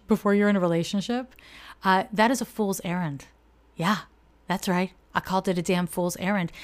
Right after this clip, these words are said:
and not just for ethical reasons, but because, as I said earlier, it makes you feel like you know someone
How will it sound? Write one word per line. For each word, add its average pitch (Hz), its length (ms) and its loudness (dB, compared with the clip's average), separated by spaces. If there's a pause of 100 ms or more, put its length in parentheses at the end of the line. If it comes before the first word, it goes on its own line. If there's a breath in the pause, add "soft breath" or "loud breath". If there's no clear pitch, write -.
(180 loud breath)
and 202 160 6
not 214 200 4
just 226 220 0
for 208 140 -6
ethical 180 360 -2
reasons, - 680 -12
but 208 140 0
because, 202 340 -2 (100)
as 175 160 -2
I 180 100 2
said 185 360 -6
earlier, 240 500 4 (460 loud breath)
it 240 140 4
makes 240 280 6
you 269 60 -2
feel 240 220 0
like 214 200 -2
you 196 80 2
know 185 220 2
someone 170 480 0